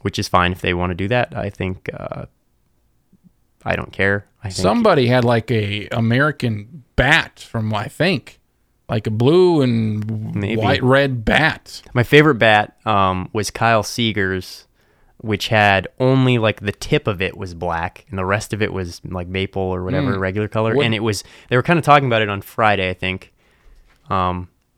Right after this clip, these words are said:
Speaker 1: on the Yankees broadcast, but it might, they were wondering if it might, might mess with pitchers a little bit 'cause there's this weird black tip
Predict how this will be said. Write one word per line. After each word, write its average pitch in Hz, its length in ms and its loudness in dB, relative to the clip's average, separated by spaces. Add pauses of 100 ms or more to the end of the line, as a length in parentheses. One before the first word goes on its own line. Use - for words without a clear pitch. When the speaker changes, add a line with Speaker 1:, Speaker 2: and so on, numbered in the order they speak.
(100)
Speaker 1:
on 107 120 -6
the 101 80 -2
Yankees 98 300 -4
broadcast, 90 540 -4
but - 100 -18 (240)
it 135 140 0
might, 139 280 2
they 127 120 4
were 139 80 6
wondering 139 260 4
if 113 100 -2
it 120 100 -2
might, 120 220 -4
might 113 280 -2 (180)
mess 123 200 -4
with 113 100 -8
pitchers 120 320 -4
a 117 40 -4
little 110 180 -4
bit 113 300 -4
'cause 98 120 -16
there's 101 160 -4
this 101 160 -10
weird 110 360 -2 (840)
black 113 280 2
tip - 300 -4